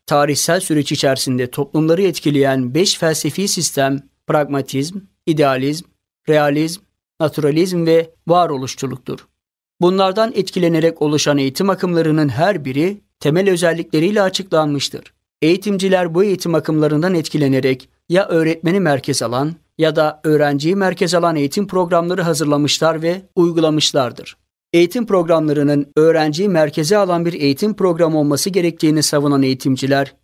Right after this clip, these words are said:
ilerlemeciler ve yeniden kuramcılardır. Öğretmeni merkeze alan bir eğitim programı olması gerektiğini savunan eğitimcilerse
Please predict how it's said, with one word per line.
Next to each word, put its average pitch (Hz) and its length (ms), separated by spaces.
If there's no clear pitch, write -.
ilerlemeciler 156 840
ve 196 60
yeniden 170 480
kuramcılardır. 127 920
Öğretmeni 180 520
merkeze 151 460
alan 131 300
bir 135 100
eğitim 139 340
programı 147 420
olması 143 340
gerektiğini 160 540
savunan 147 380
eğitimcilerse 139 960